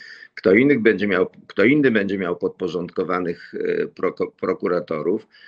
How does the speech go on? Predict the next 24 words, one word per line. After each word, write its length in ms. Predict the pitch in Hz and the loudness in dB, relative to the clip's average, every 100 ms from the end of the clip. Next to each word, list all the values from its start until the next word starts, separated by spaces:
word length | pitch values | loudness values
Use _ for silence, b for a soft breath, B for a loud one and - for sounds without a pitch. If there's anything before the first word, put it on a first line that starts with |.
| B B B | B B B
I 260 | - 107 113 | -2 2 2
wtedy, 840 | - 139 139 120 113 110 117 117 - 98 98 104 101 104 | 2 0 2 2 4 6 6 2 -2 -4 -2 0 -2 -2
e, 40 | |
nagle 320 | 107 117 127 | 0 0 -2
by 100 | 120 | -4
się 140 | 120 110 | -2 -2
okazało, 600 | 107 110 101 92 98 110 | 0 -2 -2 0 0 -2
że 160 | 110 | -4
któregoś, 760 | - 113 104 104 101 - - 104 92 90 90 | -4 -2 -2 -2 -6 -6 -8 -6 -4 -2 -4
e, 40 | |
pięknego 580 | - 95 98 107 95 95 | -4 -6 -4 -6 -4 -4
dnia 240 | 95 90 | -4 -4
o 80 | 95 | -4
godzinie 440 | 92 95 98 101 | -2 -4 -2 -4
szóstej 420 | 92 101 - 92 92 | -4 -8 -8 -4 -2
rano 460 | 82 80 87 90 _ b b | -4 -6 -8 -8 _ b b
zobaczylibyśmy 1160 | - 98 92 87 107 95 90 90 - 92 90 90 | -6 -2 0 0 0 -2 0 -2 -2 -2 0 0
pana 320 | 90 82 82 | -2 -2 -2
Ziobrę 380 | 87 82 87 90 | 0 -2 2 0
w 80 | - | 0
kajdankach, 600 | 85 87 76 80 87 85 | -4 -2 -4 -4 -6 -6
który 340 | - 87 87 | -6 -2 -2
wędruje, 720 | 80 85 85 80 85 82 82 82 | -2 -4 -4 -4 -2 0 2 0
e, 260 | 85 85 | 0 -2